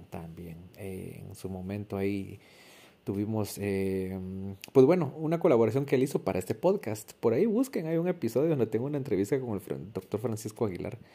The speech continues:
Eh, en el, en, eh, hablamos muy, muy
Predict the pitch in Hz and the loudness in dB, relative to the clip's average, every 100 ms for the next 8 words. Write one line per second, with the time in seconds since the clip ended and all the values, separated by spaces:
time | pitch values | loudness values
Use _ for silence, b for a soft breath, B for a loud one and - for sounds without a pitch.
0 | B B B - 104 98 98 95 98 95 | B B B 0 4 6 4 2 -2 -2
1 | 92 71 98 98 95 92 104 - 90 101 | -2 -2 -4 -6 -6 -8 -10 -10 -4 -2
2 | 95 92 95 98 110 127 131 151 131 123 | -2 -6 -10 -14 2 4 6 4 2 0
3 | 113 104 85 - 110 110 | 0 -2 -6 -8 -6 -6